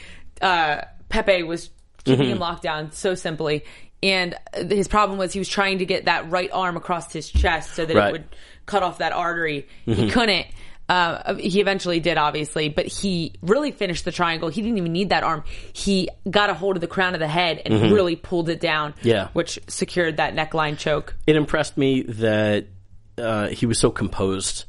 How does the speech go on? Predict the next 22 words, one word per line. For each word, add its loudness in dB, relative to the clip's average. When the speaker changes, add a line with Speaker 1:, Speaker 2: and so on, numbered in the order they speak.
Speaker 2:
as -4
he 2
had 0
that 0
triangle, -2
'cause -4
Speaker 1:
Yeah. 2
Speaker 2:
he 4
had 4
it 0
on 2
for -2
a 4
while. 2
Speaker 1:
Mm-hmm. -2
Speaker 2:
He 2
wasn't 4
getting 2
that 2
arm 4
over, 2
and 0